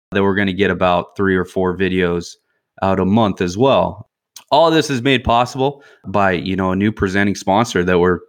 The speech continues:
bringing on to the Crash Course, and that's Cooper Tires. Very excited about it. Happy to have them on board and, and, you know, this wouldn't be possible without their support. So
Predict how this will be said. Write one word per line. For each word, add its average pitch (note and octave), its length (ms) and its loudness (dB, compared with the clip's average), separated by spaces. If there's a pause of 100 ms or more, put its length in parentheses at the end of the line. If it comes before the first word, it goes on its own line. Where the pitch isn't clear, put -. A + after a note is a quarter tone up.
(160)
bringing F2+ 260 0
on F2 160 0
to - 80 -12
the F2 80 0
Crash F2 320 -2
Course, F2+ 260 -2
and F2+ 80 -2
that's F#2 180 -2
Cooper - 240 -4
Tires. F#2+ 520 -2 (340)
Very G2 240 2
excited F#2+ 420 0
about G#2+ 320 2
it. B2+ 160 -2
Happy G2 400 -2
to F#2+ 80 0
have F#2 280 -2
them F#2 200 -2
on F#2 160 -2
board F#2 320 0
and, F2+ 160 -6 (400)
and, F2+ 180 -4
you F#2 60 0
know, F2 420 -2
this G2 280 -6
wouldn't G2 200 2
be F#2+ 120 0
possible F2+ 580 0
without F2 460 0 (380)
their F#2 180 0
support. G2+ 600 -2
So F2+ 360 -2